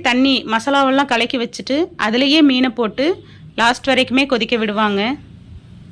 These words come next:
இப்போ இதுக்கு ஒரு தாளிப்பு நம்ம ரெடி பண்ணிடலாம். அதுக்கு ஒரு கடாயில கொஞ்சமா எண்ணெய் சேர்த்துக்கிறேன். எண்ணெய் சூடானதும் ஒரு அரை ஸ்பூன் அளவுக்கு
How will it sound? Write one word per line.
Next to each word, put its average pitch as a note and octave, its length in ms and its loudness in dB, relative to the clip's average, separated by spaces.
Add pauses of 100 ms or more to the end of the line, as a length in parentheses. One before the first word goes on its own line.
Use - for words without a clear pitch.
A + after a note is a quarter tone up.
(540)
இப்போ F4 200 0
இதுக்கு C#4 240 0
ஒரு B3 180 0
தாளிப்பு C#4 360 2
நம்ம A#3+ 200 -2
ரெடி A3+ 180 -4
பண்ணிடலாம். G#3+ 500 -4 (1080)
அதுக்கு C#4 240 0
ஒரு D4 160 0
கடாயில A#3 440 2 (840)
கொஞ்சமா C#4 400 4
எண்ணெய் C4+ 260 0
சேர்த்துக்கிறேன். G#3+ 500 -2 (800)
எண்ணெய் E4 260 4
சூடானதும் B3 600 0 (280)
ஒரு A3 180 2
அரை C4 200 0
ஸ்பூன் D4 300 2
அளவுக்கு A3 380 -2